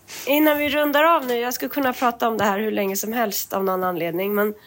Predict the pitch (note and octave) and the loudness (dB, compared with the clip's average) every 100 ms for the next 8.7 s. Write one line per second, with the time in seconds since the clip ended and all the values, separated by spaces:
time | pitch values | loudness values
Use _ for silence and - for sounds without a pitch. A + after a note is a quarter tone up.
0 | - - - - - - - C4 A#3+ A#3 | -20 -20 -20 -20 -16 -8 -2 2 2 0
1 | - B3 C#4 C#4 C4+ B3+ B3+ E4+ F#4 F4 | -2 0 2 2 0 -2 0 2 2 0
2 | C4+ B3 A3 - A3+ A3+ B3+ D4 B3+ A3 | -2 0 -2 -2 -2 0 0 0 0 0
3 | G#3 G#3 G#3+ G#3+ G#3 G#3 G#3 - - - | 0 0 -2 -2 -2 -2 -6 -16 -18 -20
4 | _ - A#3+ A3+ A#3+ C4 A#3+ A#3+ A#3+ - | _ 0 2 2 -2 -2 -2 -2 -2 -2
5 | A#3 A#3+ C4 A#3+ A#3+ A#3+ G#3 G#3+ G#3 G#3 | -2 0 0 -2 -2 -4 0 2 2 2
6 | G#3+ G#3 - E3+ A2+ B3 C4 A#3 A#3+ A#3 | 2 0 -2 -6 -4 -2 -4 -4 -6 -6
7 | B3 A#3+ B3+ A#3+ A#3+ A#3 C4+ A3+ G#3+ B3+ | -4 -4 -2 -4 -4 -2 0 2 2 0
8 | - A3 F#3 F3 D#3+ - - | -2 -2 0 0 -2 -6 -8